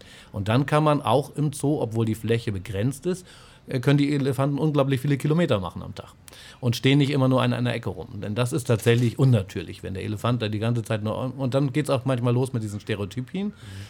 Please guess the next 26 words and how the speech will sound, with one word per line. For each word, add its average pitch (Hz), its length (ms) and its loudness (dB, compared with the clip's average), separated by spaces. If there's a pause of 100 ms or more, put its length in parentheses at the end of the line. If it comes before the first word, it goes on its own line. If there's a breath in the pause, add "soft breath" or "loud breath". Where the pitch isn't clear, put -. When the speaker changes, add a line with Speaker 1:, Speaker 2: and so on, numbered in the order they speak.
(120)
Speaker 1:
die 156 80 -2
wir 156 80 2
ja 143 120 4
auch 135 120 -2
kennen. 160 300 2 (460 loud breath)
Äh, 127 360 6
deswegen 131 280 2
ist 131 100 2
es 120 120 0
wichtig, 151 440 -2
äh, - 280 -12
kommt 139 280 -2
gar 135 120 2
nicht 131 260 -2
nur 139 300 4
auf 123 60 4
die 120 100 -2
Größe 127 320 2
der 175 140 -2
Anlage 165 320 -4
an, 147 120 0
sondern 127 300 2 (220 loud breath)
wie 120 100 2
ist - 100 -4
die 131 60 -4
strukturiert, 120 640 0